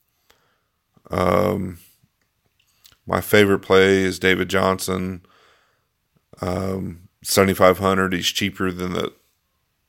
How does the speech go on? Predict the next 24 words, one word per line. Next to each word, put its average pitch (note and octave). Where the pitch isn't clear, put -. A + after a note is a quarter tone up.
the F#2
four, F#2+
four G2+
or F#2
five F#2
guys F#2+
ahead G2
of F#2+
him. F#2+
Um, F#2
in G2
a E2+
great F2
matchup F#2
against F2+
Oakland, F2+
and F#2
just -
they're, E2
they're G2+
favored. F#2
They're F#2
at F#2+
home, F#2